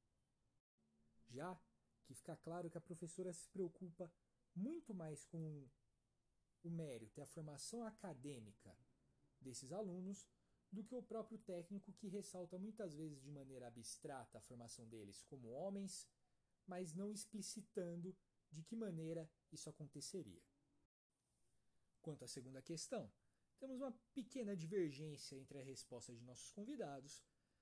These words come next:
mas que eu considero que são muito mais complementares do que excludentes. O Thiago considera que a escola teria que tornar mais clara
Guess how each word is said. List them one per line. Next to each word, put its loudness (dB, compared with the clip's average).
mas -2
que -2
eu 4
considero 2
que -4
são 0
muito 2
mais 2
complementares 2
do 2
que -4
excludentes. -2
O -2
Thiago 2
considera 2
que 2
a 4
escola 2
teria 2
que -14
tornar 4
mais 0
clara 0